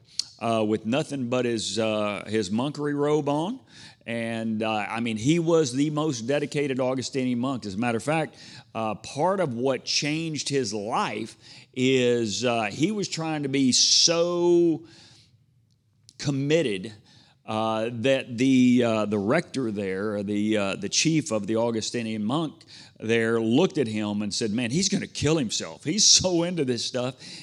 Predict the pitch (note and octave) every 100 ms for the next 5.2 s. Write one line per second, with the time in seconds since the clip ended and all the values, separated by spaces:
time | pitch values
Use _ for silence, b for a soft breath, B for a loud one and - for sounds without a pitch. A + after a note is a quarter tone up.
0 | B F3 F3+ E3 G3+ - D#3+ A#2+ D3 D#3+
1 | A#2+ A#2 A#2+ C3 B2+ D#3 C#3 E3+ E3 -
2 | A3+ D3 - G2+ E2 - B B - F#3+
3 | E3 B2+ A#2+ B3+ G#3 B2+ A#2+ G2 G#2 F#3
4 | B3+ C#3 B2+ A#2 A2 A2+ A2+ G2+ F#2 D3+
5 | G3 G#2+